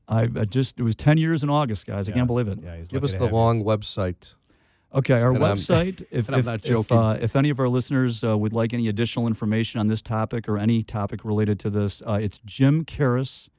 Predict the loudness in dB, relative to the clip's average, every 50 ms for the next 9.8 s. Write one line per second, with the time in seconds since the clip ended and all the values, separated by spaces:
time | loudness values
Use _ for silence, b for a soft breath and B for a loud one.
0 | _ _ _ _ _ 0 2 2 2 0 -2 -2 0 2 2 0 0 -2 -2 -4
1 | -4 -6 -12 _ _ _ _ -4 -2 0 0 0 0 -2 -6 -10 -16 -20 _ _
2 | -2 0 2 2 2 2 2 2 2 2 2 2 2 2 0 -2 -6 -10 -16 _
3 | _ _ -20 -10 -6 -4 -4 -4 -4 -4 -4 -2 -2 0 -2 -2 -6 -10 _ _
4 | _ _ _ _ 0 2 2 4 4 2 2 0 0 0 0 -2 -2 -2 -2 -2
5 | -2 -2 0 -2 0 2 2 2 2 2 0 -2 -2 -2 -2 -4 -6 -4 0 0
6 | 2 2 2 0 -2 -6 -10 b b b b -14 -10 -4 0 2 2 2 2 0
7 | 0 0 0 0 -2 -2 0 0 2 0 0 -2 -4 -4 -4 -4 -4 -4 -6 -4
8 | -2 -2 -2 0 -2 -2 -4 -6 _ _ _ _ _ _ _ -4 -4 0 0 0
9 | 0 -2 -2 -4 -4 -2 0 0 2 2 0 0 -2 -4 -8 -14